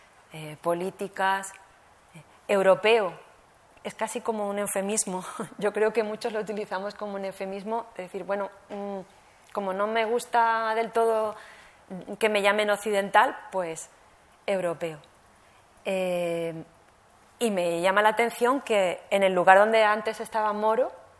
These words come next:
ponemos un objetivo, un, un, un adjetivo también racializado, blanco, ¿no? Es significativo. Por supuesto, también la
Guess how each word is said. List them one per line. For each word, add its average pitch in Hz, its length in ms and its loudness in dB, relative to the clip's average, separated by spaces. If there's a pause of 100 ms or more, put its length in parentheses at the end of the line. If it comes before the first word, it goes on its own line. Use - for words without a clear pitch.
(760)
ponemos 196 440 -2
un 208 100 -4
objetivo, 190 580 -6
un, 196 100 -8
un, 180 400 -10
un 196 160 0
adjetivo 185 1080 2 (100)
también 196 440 0
racializado, 190 840 0
blanco, 185 500 0 (260)
¿no? 233 100 -14 (880)
Es 180 120 -4
significativo. 180 760 -6 (1600)
Por 202 120 2
supuesto, 202 440 0
también 208 400 0
la 175 500 2